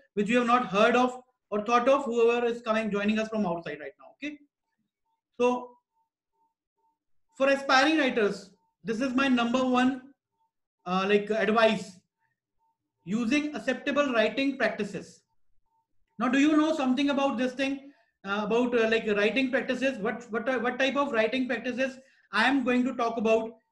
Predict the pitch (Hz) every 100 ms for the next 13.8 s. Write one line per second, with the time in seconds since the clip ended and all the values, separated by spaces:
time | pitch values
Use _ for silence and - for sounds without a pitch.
0 | _ 175 254 277 277 226 220 220 285 269
1 | 269 254 277 254 285 285 - _ _ _
2 | _ - 247 247 277 277 - 254 262 285
3 | 262 262 254 254 240 247 - _ _ 208
4 | 220 254 254 - 262 254 208 180 - _
5 | _ _ _ _ _ _ _ _ _ _
6 | _ _ _ - 165 311 311 - _ _
7 | _ _ _ _ 932 _ _ _ 906 _
8 | _ _ 285 _ _ _ _ _ _ _
9 | _ _ 302 _ _ _ _ _ _ _
10 | _ 190 220 240 240 262 233 - - _
11 | _ 190 196 185 240 214 240 262 285 277
12 | 254 262 262 254 254 247 269 269 202 247
13 | 240 220 214 208 208 208 196 180